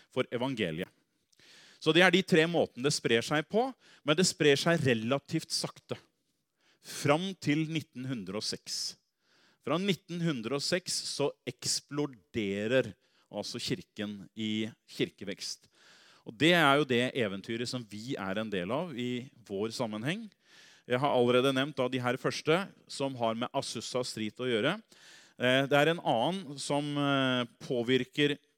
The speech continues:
Amy Semple McPherson. Han heter Durham, William Durham. Og han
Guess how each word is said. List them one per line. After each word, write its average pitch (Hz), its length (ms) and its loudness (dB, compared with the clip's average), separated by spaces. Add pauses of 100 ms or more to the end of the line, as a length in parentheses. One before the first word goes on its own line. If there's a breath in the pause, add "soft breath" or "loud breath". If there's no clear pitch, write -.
(200)
Amy 120 320 -2
Semple 127 320 -2
McPherson. 131 640 -4 (420 loud breath)
Han 131 140 -2
heter 131 240 -2 (120)
Durham, 135 480 2 (300)
William 117 460 0 (220)
Durham. 131 580 0 (600 loud breath)
Og 107 120 -6
han 196 360 2